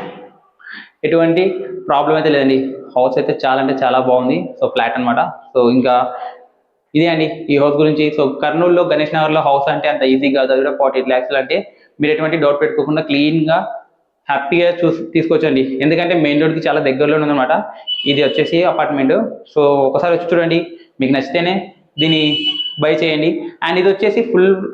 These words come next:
అంటే ఫార్టీ ఎయిట్ ల్యాక్స్ అయితే ఫిక్స్‌డ్ కాదండి, ఫార్టీ ఎయిట్ ల్యాక్స్ ఫిక్స్‌డ్ కాదు, స్లైట్‌గా నెగోషియబుల్ అయితే ఉంటుంది. అది ఎంత నెగోషియబుల్ ఉంటుంది అనేది మీరు వచ్చి చూసి మాట్లాడుకుంటే మేము ఓనర్ ద్వారా మాట్లాడిస్తాం అనమాట. So, మీరు వచ్చి మాట్లాడుకుంటే ఆ అమౌంట్లో అయితే మీకు తగ్గించడానికి అయితే ఛాన్సెస్ ఉంటాయి. So, ఎంత తగ్గిస్తామని అయితే మేమైతే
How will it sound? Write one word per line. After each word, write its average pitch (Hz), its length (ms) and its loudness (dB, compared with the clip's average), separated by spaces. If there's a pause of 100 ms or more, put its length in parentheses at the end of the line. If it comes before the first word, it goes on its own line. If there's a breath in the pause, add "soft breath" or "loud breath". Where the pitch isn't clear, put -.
అంటే 175 140 2 (340)
ఫార్టీ 170 240 2
ఎయిట్ 165 140 -2
ల్యాక్స్ 170 180 0
అయితే 175 220 0
ఫిక్స్‌డ్ 156 280 0
కాదండి, 139 300 2 (240)
ఫార్టీ 139 240 0
ఎయిట్ 139 140 -4
ల్యాక్స్ 151 180 -2 (100)
ఫిక్స్‌డ్ 160 260 0 (140)
కాదు, 135 240 2 (400)
స్లైట్‌గా 139 340 0 (100)
నెగోషియబుల్ 147 360 2
అయితే 160 120 2
ఉంటుంది. 156 180 0 (200)
అది 135 180 0
ఎంత 170 260 0
నెగోషియబుల్ 185 380 2
ఉంటుంది 180 180 -2
అనేది 180 200 0
మీరు 151 140 2
వచ్చి 185 120 -2 (120)
చూసి 165 200 2 (120)
మాట్లాడుకుంటే 156 580 -2 (400 loud breath)
మేము 160 140 4 (100)
ఓనర్ 165 220 2
ద్వారా 170 220 2
మాట్లాడిస్తాం 156 380 0
అనమాట. - 200 2 (180)
So, - 60 -2 (100)
మీరు 151 120 4
వచ్చి 190 200 0
మాట్లాడుకుంటే 175 460 0 (400)
ఆ - 20 4 (120)
అమౌంట్లో 165 320 0
అయితే 170 160 0
మీకు 165 160 0
తగ్గించడానికి 151 420 0
అయితే 160 160 -4
ఛాన్సెస్ 151 360 -2
ఉంటాయి. 147 200 0 (120)
So, 160 60 4 (140)
ఎంత 175 120 -2 (100)
తగ్గిస్తామని 175 360 0
అయితే 185 140 0
మేమైతే 160 260 2